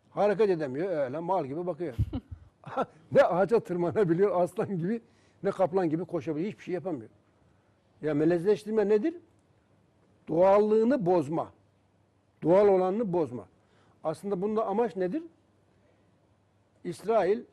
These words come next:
Amerika, e, yeni yeni tohumlar üreterek bizim geleneksel tohumu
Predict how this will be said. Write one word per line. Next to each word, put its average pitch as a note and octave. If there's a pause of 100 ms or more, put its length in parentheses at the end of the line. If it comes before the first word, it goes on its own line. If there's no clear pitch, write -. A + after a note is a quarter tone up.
(220)
Amerika, E3+ (1500)
e, D3 (220)
yeni D3
yeni A3
tohumlar F#3
üreterek F3+ (1300)
bizim F#3 (200)
geleneksel G3 (160)
tohumu E3+